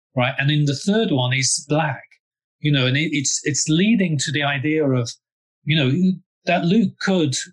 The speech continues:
go to the dark side. You know, he could be tempted. Um, uh, and, and that's a, a subconscious psychological thing that George had planned, you know, in order to color code,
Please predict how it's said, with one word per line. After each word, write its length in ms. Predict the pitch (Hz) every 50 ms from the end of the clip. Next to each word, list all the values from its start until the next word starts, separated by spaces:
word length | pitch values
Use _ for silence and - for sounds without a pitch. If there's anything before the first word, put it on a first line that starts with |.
| _ _ _ -
go 160 | 156 156 156
to 160 | 143 - 160
the 120 | 143 147 139
dark 280 | 139 156 147 143 143
side. 460 | - - 185 190 180 143 - 196 190 - - -
You 100 | - 156
know, 140 | 143 120 113
he 200 | 117 - 151 135
could 220 | - - 190 185 143
be 140 | 151 139
tempted. 600 | 131 - 170 185 185 165 135 - 127 117 - - - - _ _ _ _ _ _ _ _ _ _ _ -
Um, 640 | 139 135 135 135 131 131 131 131 131 131 131 131 - - - - _ _ _ _ _ _ _ _
uh, 400 | - 139 135 131 131 127 127 123 - - -
and, 160 | 151 165 -
and 160 | 147 165 165 185
that's 340 | 165 165 - 185 - -
a, 360 | 175 160 156 151 147 147 143 143 143 151 143 147 156
a 40 | 156
subconscious 800 | 151 - - 139 131 - 170 175 160 139 - - 147 131 - -
psychological 720 | - - 151 143 131 - 147 139 123 131 127 - 139 127 - -
thing 220 | 185 160 143 135
that 180 | 131 127 120 -
George 260 | - 160 151 131 -
had 140 | 135 127 -
planned, 520 | - - 185 190 180 135 113 101 98 - - _ _ _ _ _ _ _ _ _ _
you 140 | - 143 139
know, 240 | 131 117 110 110 123 123 - -
in 100 | 139 131
order 200 | 135 135 127 127
to 100 | 120 - -
color 200 | - 156 139 123
code, 420 | - - - 151 143 135 120 117